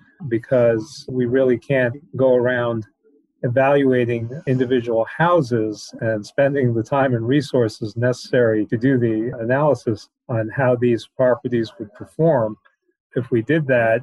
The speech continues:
you know, just to come up with a portfolio of fifty, you know, residential houses, that would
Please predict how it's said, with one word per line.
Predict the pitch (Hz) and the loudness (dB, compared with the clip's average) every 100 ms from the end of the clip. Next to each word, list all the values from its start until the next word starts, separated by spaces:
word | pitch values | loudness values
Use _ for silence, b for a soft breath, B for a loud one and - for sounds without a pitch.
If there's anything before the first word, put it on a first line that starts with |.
| - | -4
you | 120 | -6
know, | 104 | -2
just | 127 - | -2 -4
to | - | -6
come | - 120 | -4 -2
up | 120 - | -2 -2
with | 117 | -4
a | 113 120 - | -4 -6 -2
portfolio | 117 - 127 123 123 110 | -2 0 2 2 2 0
of | 107 | -2
fifty, | 131 - 131 117 113 - - | -4 -2 0 0 -2 -6 -4
you | |
know, | 127 | -2
residential | 113 117 113 120 110 120 | 2 0 0 -4 -2 -6
houses, | - 135 143 120 113 107 - | -2 0 0 0 -4 -6 -4
that | 123 127 | -2 -2
would | 120 | -2